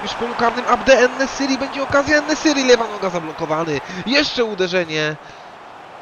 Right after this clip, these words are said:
No ale niestety nie znajdzie ono drogi do siatki. Widzimy kibiców marokańskich zaniepokojonych troszeczkę. Pewnie wszyscy się tu spodziewali, że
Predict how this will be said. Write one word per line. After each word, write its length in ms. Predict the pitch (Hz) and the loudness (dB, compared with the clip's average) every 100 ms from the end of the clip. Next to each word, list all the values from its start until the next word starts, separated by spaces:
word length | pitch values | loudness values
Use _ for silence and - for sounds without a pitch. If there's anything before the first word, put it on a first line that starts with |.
| - - 139 | -20 -10 -2
No 60 | |
ale 200 | 131 131 | 0 0
niestety 680 | 131 139 - 151 143 139 127 135 | -2 -8 -6 -2 0 0 -4 -4
nie 140 | 135 | -8
znajdzie 460 | 127 143 151 151 147 | -6 -4 -4 -4 -6
ono 140 | 143 | -8
drogi 320 | 135 143 143 | -6 -6 -6
do 80 | 123 | -8
siatki. 400 | 156 143 - 127 | -4 -4 -6 -12
Widzimy 360 | 117 123 127 - | -12 -14 -14 -14
kibiców 460 | 127 131 135 120 | -14 -14 -14 -14
marokańskich 680 | 127 139 123 143 143 - 123 | -10 -10 -8 -10 -10 -14 -12
zaniepokojonych 760 | 123 139 127 135 131 156 170 120 | -12 -10 -12 -12 -14 -12 -14 -14
troszeczkę. 420 | 123 143 - 131 | -14 -14 -10 -12
Pewnie 300 | - 127 127 | -12 -16 -14
wszyscy 300 | - 175 143 | -14 -14 -14
się 120 | 139 | -16
tu 100 | - | -18
spodziewali, 560 | - 139 135 170 165 120 | -16 -12 -6 -6 -6 -8
że 200 | 123 | -8